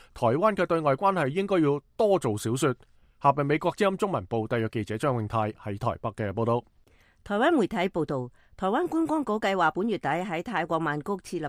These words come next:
Speaker 2: 辦事處。啱啱中國國家旅遊局曼谷辦事處先至喺本月十四號成立。喺呢一種嘅情況下，台灣嘅辦事處可能冇辦法如期開館。對此，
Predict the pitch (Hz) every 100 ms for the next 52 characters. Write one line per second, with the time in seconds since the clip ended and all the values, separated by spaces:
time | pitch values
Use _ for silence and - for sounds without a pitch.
0 | - 131 127 - 120 - 110 78 _ _
1 | _ - 233 247 233 233 247 202 190 190
2 | 226 214 180 165 175 139 123 147 - 151
3 | 151 208 202 160 147 147 135 165 156 156
4 | 262 202 180 185 170 202 165 156 151 151
5 | 135 127 113 120 113 _ _ _ _ -
6 | 226 320 370 226 262 - 131 139 156 147
7 | 131 123 _ _ _ - 175 311 262 202
8 | 175 170 170 - 190 185 185 214 139 160
9 | 147 143 165 139 139 127 131 131 190 160
10 | 123 120 147 - _ _ _ - 180 -
11 | 156